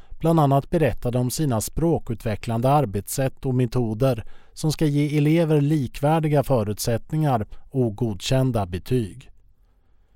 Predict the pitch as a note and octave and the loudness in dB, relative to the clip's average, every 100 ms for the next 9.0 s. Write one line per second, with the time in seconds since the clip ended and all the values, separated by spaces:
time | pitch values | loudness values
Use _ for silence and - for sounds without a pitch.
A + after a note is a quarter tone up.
0 | _ - - C#3+ D3+ D#3 D#3+ D3+ - F#3 | _ -20 0 4 6 4 2 2 0 -2
1 | D#3+ - - - E3 F3 C3+ B2 A#2+ - | -2 -6 -14 -2 0 2 2 2 2 2
2 | C#3+ E3+ D#3+ C3 A2+ B2 C3+ - C#3+ A2 | -2 0 2 2 2 0 0 2 2 2
3 | A2 A2 - C3 C3 C3 D3 C3+ A2 G#2 | 0 -2 -2 -2 -2 0 2 2 0 -2
4 | G#2+ B2 A#2+ A#2 A#2+ D3+ - A#2+ G#2+ - | 0 -2 0 -2 -2 -4 -2 -4 -2 -4
5 | C3+ C#3+ B2 - F#2+ - - C#3 - - | -2 0 -2 -4 -4 -4 -4 -4 -8 -16
6 | - - - - _ - A#2+ A2 - C3+ | -16 -16 -20 -20 _ -4 -4 0 2 2
7 | - C3 A2 - G#2+ - D3+ A2+ A2+ C#3+ | 4 0 0 -4 -4 -2 -2 0 0 0
8 | D3+ C3 - C3+ G#2 - G#2 B2 A#2 | -2 -4 0 0 0 -6 -6 -6 -6